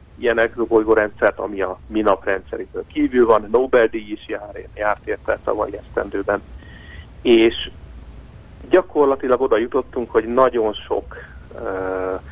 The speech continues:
különböző fajta bolygórendszert ismertünk és fedeztünk fel, ezeknek a száma most már több ezer, és azt szeretnénk igazából megérteni, a, azt az eseményt,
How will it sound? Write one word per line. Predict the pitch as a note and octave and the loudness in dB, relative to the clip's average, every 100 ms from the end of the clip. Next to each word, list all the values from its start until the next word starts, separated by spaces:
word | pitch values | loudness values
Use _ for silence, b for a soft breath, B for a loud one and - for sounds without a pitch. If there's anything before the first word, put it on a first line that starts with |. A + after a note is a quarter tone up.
| B B - - | B B -20 -8
különböző | - C#3+ A#2 G#2+ G#2+ G2+ G2 - | 4 6 6 4 -4 -2 -2 -2
fajta | A2+ G#2 - F#2+ | 0 0 2 0
bolygórendszert | A2+ A#2 A2 A2 G#2+ G#2 G#2 G2+ | 4 4 6 4 2 0 -2 -2
ismertünk | A2+ - A2+ G2+ G#2 G2+ | -6 -2 0 0 -2 -6
és | G#2 | -6
fedeztünk | - - G#2+ - - F#2 | -2 -4 -4 -14 -14 -12
fel, | - - B2+ | 0 2 2
ezeknek | A#2 G#2+ A2 - | -2 -8 -12 -16
a | G#2 | -14
száma | - G#2 G2+ A2+ - - | -10 -8 -8 -10 -16 -18
most | - | -16
már | - G#2 | -12 -4
több | - G#2 - | 0 2 4
ezer, | A2+ B2 D#3+ F3+ - b b b b b | 2 4 4 2 -6 b b b b b
és | B2+ - | -6 2
azt | G3+ - | 2 2
szeretnénk | C#3+ C#3 C3+ C3+ - | 0 0 -2 -10 -6
igazából | B2+ A#2+ B2 A#2+ A#2+ | -2 2 2 2 0
megérteni, | A#2+ A#2 A#2+ - A2+ A#2+ B2+ - - - - - - - - - | 0 0 0 0 -2 -2 -6 -12 -20 -20 -20 -20 -20 -18 -14 -2
a, | B2+ A#2+ C3 - - | 2 2 -2 -16 -10
azt | - C3+ - | -2 -2 0
az | A#2 | 2
eseményt, | B2+ - A2+ G#2+ G#2 G#2+ | 2 0 -6 -4 -6 -8